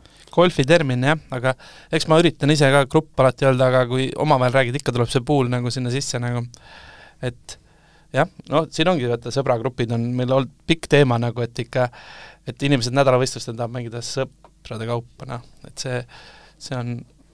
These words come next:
jah, midagi, mis minu jaoks, mulle meeldib võõrastega mängida, ütlen ausalt.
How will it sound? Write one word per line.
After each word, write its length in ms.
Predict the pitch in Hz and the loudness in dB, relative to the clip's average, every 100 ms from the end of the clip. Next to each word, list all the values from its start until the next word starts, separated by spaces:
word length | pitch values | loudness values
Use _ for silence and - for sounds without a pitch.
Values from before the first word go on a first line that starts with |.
| _ | _
jah, 160 | 151 123 - _ - | -10 -10 -10 _ -16
midagi, 320 | 127 127 123 127 - _ 143 | -10 -8 -10 -12 -18 _ -12
mis 160 | - 160 | -10 0
minu 160 | 175 147 | 4 4
jaoks, 160 | 123 165 | 4 2
mulle 160 | 165 | 2
meeldib 180 | 131 117 | 2 0
võõrastega 400 | 139 123 - 120 | 2 0 -2 -6
mängida, 280 | 117 117 120 | -6 -6 -8
ütlen 180 | - 123 | -8 -6
ausalt. 300 | 120 120 - | -8 -12 -20